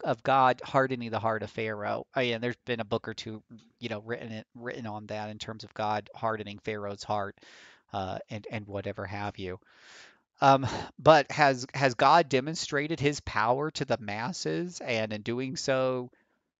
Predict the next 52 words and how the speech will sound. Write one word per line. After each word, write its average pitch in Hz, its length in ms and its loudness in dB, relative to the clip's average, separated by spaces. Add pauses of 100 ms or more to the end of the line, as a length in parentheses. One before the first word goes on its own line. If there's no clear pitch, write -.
(160)
killed 139 420 2
many 143 220 -2
people, 180 500 -2
whether 117 240 0
they 107 80 0
were 104 140 -2
babies 139 440 -4
or 107 80 -4
old 127 240 -4
people 139 360 -6
or 104 100 -2
anything 143 260 -8
in 139 60 -8
between? 180 320 -8 (160)
Absolutely. 127 680 -6 (460)
We 131 100 -2
see 139 140 -2
it 127 40 2
every 131 140 0
time 131 220 -2
a 127 60 -2
hurricane 120 420 0
comes 107 260 -4
on 107 120 -4
shore, 101 300 -6
right? 104 180 -6
That's - 180 -6
God's 117 280 0
power 113 300 0
in 110 60 -8
display. 107 280 -6
Every 104 120 -6
time 117 140 -8
there's 117 160 -2
an 113 120 -6
earthquake, 113 500 -4 (420)
Jesus 113 240 -4
says 123 180 2
the 117 100 -4
rain 113 220 -2
falls 113 280 0
on 110 60 -10
the 110 80 -6
just 113 260 -2
and 110 100 -6
unjust. 113 420 -4
Not 123 180 -2
all 120 180 4
rain 104 300 -8 (460)
is 104 120 -10
good 127 260 -4
rain, 87 240 -14